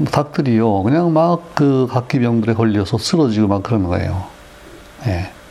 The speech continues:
이제 그러다가, 어, 어느 기간이 지나니까 이게 이제 싹 사라지고요. 또 다시 이렇게 병 걸렸던 닭들도 이제 살아나고, 예, 그런단 말이죠. 그래서 이게 무슨, 뭐하고 관련이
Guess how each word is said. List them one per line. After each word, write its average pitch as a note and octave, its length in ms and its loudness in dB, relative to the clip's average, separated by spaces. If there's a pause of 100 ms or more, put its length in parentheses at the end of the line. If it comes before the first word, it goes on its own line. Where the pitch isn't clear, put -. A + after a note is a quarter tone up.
(800)
이제 D#3+ 140 0
그러다가, C3+ 840 2 (600)
어, C#3 340 2
어느 D3 160 2
기간이 D3 440 -2
지나니까 D3 720 0 (480)
이게 D#3+ 200 2
이제 D#3 160 -2
싹 - 300 0
사라지고요. D3 800 2 (760)
또 D#3+ 160 2
다시 C#3+ 320 -2
이렇게 C3+ 560 0
병 A#2+ 200 0
걸렸던 A2+ 880 2
닭들도 G#2 580 2
이제 G2+ 300 2
살아나고, C3+ 800 0 (760)
예, A#2+ 120 2
그런단 G#2+ 300 2
말이죠. E3+ 580 2 (640)
그래서 E3+ 220 0
이게 E3+ 280 0
무슨, B2 600 0
뭐하고 A2+ 420 0
관련이 B2+ 400 2